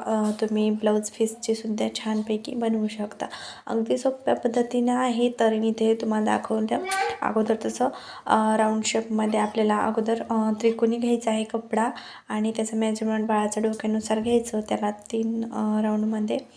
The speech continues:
अ, हे करून आपल्याला, अ, गोलाकार जसं मी तुम्हाला फर्स्ट स्टार्टिंगला दाखवलं तशा प्रकारे, अ, घ्यायचं. नंतर त्याला कटिंग करून घेतली आणि आता आहे ना, अ, दोन कपडा आहेत बघा, एक खालचं एक वरचं एक, त्याला स्टिच करून घ्यायचं आहे खालतून आणि वरतून.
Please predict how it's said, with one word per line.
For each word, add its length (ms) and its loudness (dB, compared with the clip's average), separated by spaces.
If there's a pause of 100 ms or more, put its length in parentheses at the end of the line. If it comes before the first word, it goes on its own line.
(480)
अ, 60 -4
हे 180 -2
करून 420 0
आपल्याला, 480 -2 (140)
अ, 40 -6 (360)
गोलाकार 540 0 (120)
जसं 240 -4
मी 80 0
तुम्हाला 260 -2
फर्स्ट 260 -8
स्टार्टिंगला 480 -4
दाखवलं 340 -4
तशा 160 -6 (120)
प्रकारे, 340 2 (520)
अ, 160 -4
घ्यायचं. 440 -2 (500)
नंतर 240 -2
त्याला 220 0
कटिंग 320 -2
करून 300 0
घेतली 360 -2 (100)
आणि 220 0
आता 220 -2
आहे 140 0
ना, 100 0
अ, 500 -2
दोन 300 2
कपडा 300 0
आहेत 200 2
बघा, 240 -2
एक 140 -2
खालचं 260 -2
एक 140 0
वरचं 260 0
एक, 100 -4 (380)
त्याला 180 -2
स्टिच 320 -2
करून 260 -2
घ्यायचं 320 -4
आहे 200 2 (440)
खालतून 360 -4
आणि 240 -2
वरतून. 460 -2